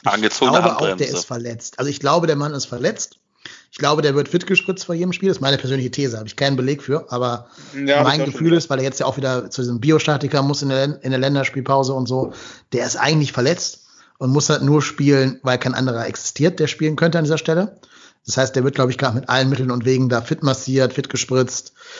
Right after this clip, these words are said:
Speaker 1: Wäre bestimmt auch ein Thema für Arnes, äh, Untersuchung hier von wegen Schmerzmittel im Fußball und so.
Speaker 3: Mhm.
Speaker 1: Ähm, und so spielt er aber auch, wie jemand, der nicht bei vollen Kräften ist. Das, da bin ich überzeugt von.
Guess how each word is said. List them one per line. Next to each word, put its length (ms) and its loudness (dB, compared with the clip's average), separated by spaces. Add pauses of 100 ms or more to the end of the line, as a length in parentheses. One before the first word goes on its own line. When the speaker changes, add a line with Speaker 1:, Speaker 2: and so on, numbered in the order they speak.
(320)
Speaker 1:
Wäre 120 6
bestimmt 180 2
auch 40 4
ein 60 2
Thema 320 4
für 220 -2
Arnes, 580 -2
äh, 260 -4
Untersuchung 460 -4
hier 140 -2
von 120 -4
wegen 160 -2
Schmerzmittel 640 -2
im 120 -6
Fußball 420 0
und 160 -4
so. 280 -2 (580)
Speaker 3:
Mhm. 120 -8
Speaker 1:
Ähm, 540 4 (240)
und 140 2
so 80 2
spielt 240 0
er 120 2
aber 240 -4
auch, 160 -8
wie 60 -8
jemand, 260 0
der 100 4
nicht 160 2
bei 120 2
vollen 320 2
Kräften 360 -4
ist. 180 -6
Das, 180 -14
da 80 -4
bin 140 2
ich 100 -2
überzeugt 400 0
von. 280 -2